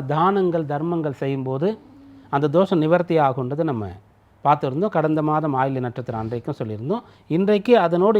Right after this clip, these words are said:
இன்னொரு சிறப்பு சேர்ந்திருக்கிறது. அதாவது இன்றைய நாள் வந்து ஆயில்ய நட்சத்திரம்னு சொல்றோம். அப்போ ஆயில்ய நட்சத்திரம் இன்றைக்கு சொல்றோம்னா எப்படின்னா, சந்திரன் இன்றைக்கு ஆயில்ய நட்சத்திரத்தின் வழியாக சஞ்சரித்து கடகராசியிலிருந்து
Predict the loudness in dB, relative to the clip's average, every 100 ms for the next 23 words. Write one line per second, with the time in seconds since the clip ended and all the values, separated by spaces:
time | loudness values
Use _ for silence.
0 | 2 2 0 0 -4 -4 -6 -8 -6 -6
1 | -8 -10 -12 -18 -20 _ _ _ _ _
2 | _ _ _ _ _ _ -6 -4 -2 -2
3 | -4 -8 -20 _ -2 4 6 6 2 2
4 | 4 4 2 2 0 -2 -6 -4 -2 -2
5 | -4 -10 -8 -12 -12 _ _ _ _ -2
6 | 4 6 6 4 0 0 2 4 4 2
7 | 0 0 0 0 0 0 -2 -2 0 0
8 | 2 2 4 4 4 0 -2 -2 0 0
9 | 2 2 2 2 0 0 -4 0 2 2
10 | 2 0 2 2 2 2 0 -2 -2 0
11 | -2 -2 -6 -6 _ _ _ _ _ 0
12 | 6 6 6 2 2 4 4 4